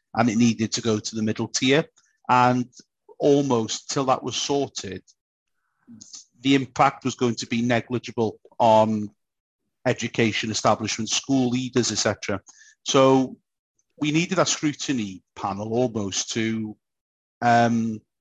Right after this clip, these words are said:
to give us that sort of, I suppose, I don't know what, what you'd call it, that, I don't know if bravery is the right word, to be able to say those things.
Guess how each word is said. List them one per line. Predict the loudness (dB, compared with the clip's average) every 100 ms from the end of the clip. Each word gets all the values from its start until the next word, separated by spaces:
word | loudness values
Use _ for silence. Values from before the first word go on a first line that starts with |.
| _ _
to | -10
give | 2 2 4
us | 2 2 -2 -2
that | -2 -2 -4
sort | -4 -4 -4
of, | -6
I | -6
suppose, | -6 -8 -6 -6
I | -8
don't | -8
know | -10 -10
what, | -8
what | -8 -6
you'd | -8
call | 0 2 4
it, | 0 -2 _ _ -2
that, | -2 -2
I |
don't | -10 -8 -4
know | -4
if | -4
bravery | -2 0 0 -4
is | -2
the | 0
right | 0 2
word, | 2 2 -2 _ _
to | -6
be | 0 2
able | 2 0
to | -4
say | -2 -2 -2
those | -4 -8 -6
things. | -6 -6 -6 -10